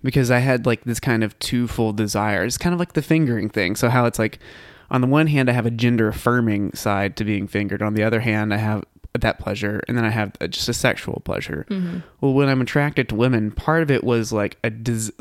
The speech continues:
Speaker 1: or my desire for women. Part, one side was a desire to be it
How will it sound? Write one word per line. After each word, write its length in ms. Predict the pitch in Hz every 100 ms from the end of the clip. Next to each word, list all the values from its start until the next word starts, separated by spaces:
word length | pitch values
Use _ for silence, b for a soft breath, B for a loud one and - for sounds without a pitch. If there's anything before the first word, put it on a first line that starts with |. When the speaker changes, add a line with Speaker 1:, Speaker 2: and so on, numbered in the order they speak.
| 85 -
Speaker 1:
or 100 | 123
my 160 | 120 113
desire 720 | 107 110 107 113 113 107 -
for 160 | - 113
women. 360 | 107 104 104 107
Part, 200 | - -
one 380 | 120 131 139 147
side 260 | 127 117
was 140 | 113 120
a 60 |
desire 680 | 110 113 110 113 110 107 104
to 180 | 104 -
be 520 | 104 107 117 127 135 147
it 380 | 156 170 -